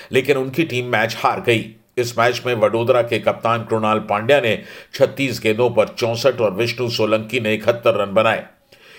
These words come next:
इसी तरह आंध्र प्रदेश की ओर से हनुमा बिहारी ने चौरासी रन की पारी खेली। इसी मैच में आंध्र के लिए लेफ्ट आर्म पेसर चिपुरापल्ली स्टीफन ने पांच विकेट झटक लिए।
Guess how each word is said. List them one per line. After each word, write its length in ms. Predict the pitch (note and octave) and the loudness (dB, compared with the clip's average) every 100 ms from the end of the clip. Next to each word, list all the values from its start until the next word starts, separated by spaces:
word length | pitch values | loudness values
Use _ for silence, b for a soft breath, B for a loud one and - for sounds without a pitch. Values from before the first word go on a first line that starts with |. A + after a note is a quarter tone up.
| B | B
इसी 200 | D3 C3+ E3 | -4 -2 2
तरह 260 | D#3+ D#3+ | 4 4
आंध्र 220 | C3+ C3+ | 4 2
प्रदेश 380 | A#2 A#2 C3+ D3+ | -2 0 0 0
की 140 | - B2+ | -2 4
ओर 180 | B2+ | 4
से 160 | B2 C3+ | 4 0
हनुमा 320 | A#2 A#2 A#2+ | 0 0 0
बिहारी 420 | A2 G#2 F#2+ A2+ A#2+ | 0 0 0 0 0
ने 140 | A#2+ | -2
चौरासी 480 | A#2 A#2 A2 A2+ B2 | 0 2 2 2 0
रन 180 | A2 G2+ | 0 -2
की 120 | G#2+ | -6
पारी 300 | - F#2+ A#2 | -2 0 0
खेली। 380 | A#2 B2 B2+ B2+ B B B C#3+ | 0 0 0 -6 B B B -4
इसी 220 | C3+ E3 | -2 0
मैच 280 | B2+ B2 - | 0 0 0
में 80 | C#3 | 0
आंध्र 300 | A#2 B2 B2+ | 0 0 -2
के 180 | B2+ A#2+ | 0 0
लिए 220 | A2 B2 | 4 4
लेफ्ट 340 | A2 A2+ A2 | 6 4 4
आर्म 140 | B2 A2+ | -2 -2
पेसर 520 | F#2+ A2+ - A#2+ B2+ - B B B - | -2 -2 2 2 2 -4 B B B -4
चिपुरापल्ली 800 | C#3+ B2 D3 C#3 A#2+ B2 B2+ B2+ | -2 2 4 4 2 0 0 -2
स्टीफन 440 | A#2 C3+ B2 D3 B2 | -4 -6 -2 -2 0
ने 100 | A#2 - | 0 0
पांच 300 | B2+ C3 A2+ | -2 -2 -4
विकेट 280 | A2 A2 F#2+ | -2 -2 0
झटक 380 | B2+ A#2+ - | 0 0 -2
लिए। 320 | A#2+ A2+ - | 0 0 0